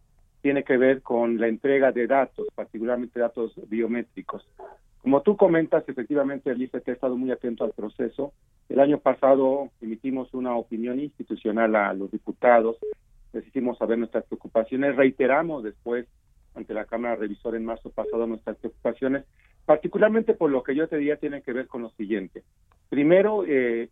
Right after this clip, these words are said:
hacíamos saber a las cámaras, al Senado en esta última ocasión, sobre el fallido intento de establecer el renauta hace unos años.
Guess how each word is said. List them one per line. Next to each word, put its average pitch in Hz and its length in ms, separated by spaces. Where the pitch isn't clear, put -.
hacíamos 151 440
saber 131 220
a 131 40
las 120 140
cámaras, 139 500
al 101 120
Senado 123 440
en 113 100
esta 117 180
última 113 240
ocasión, 131 580
sobre 120 840
el 123 180
fallido 143 540
intento 123 760
de 110 80
establecer 104 400
el 113 120
renauta 113 400
hace 110 160
unos 104 240
años. 98 300